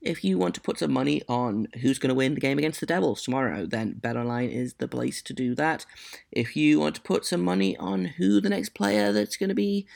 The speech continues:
fined by the league for criticizing the officiating is, then I'm pretty sure you could do that at BetOnline as well. They are your source for hockey, boxing, U F C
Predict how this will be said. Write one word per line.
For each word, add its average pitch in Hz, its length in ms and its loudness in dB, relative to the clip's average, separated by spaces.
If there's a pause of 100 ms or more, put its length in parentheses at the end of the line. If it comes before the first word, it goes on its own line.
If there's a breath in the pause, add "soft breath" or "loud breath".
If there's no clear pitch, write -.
(360 loud breath)
fined 190 240 2
by 185 120 4
the 185 100 2
league 185 180 6
for 202 100 -4
criticizing 185 460 2
the 190 80 4
officiating 127 480 0
is, - 240 -2
then 120 260 -2
I'm 117 200 -2
pretty 147 220 -4
sure 151 180 -2
you 131 180 -2
could - 160 -8
do - 160 -4
that 107 300 -4
at - 180 -6
BetOnline 107 640 -2
as 90 240 -8 (140)
well. 143 420 0 (380 loud breath)
They 113 120 2
are 98 120 4
your 87 160 -2
source 123 340 0
for - 140 -16
hockey, - 400 -8
boxing, - 440 -8
U 127 140 2
F 123 80 -4
C 117 320 -2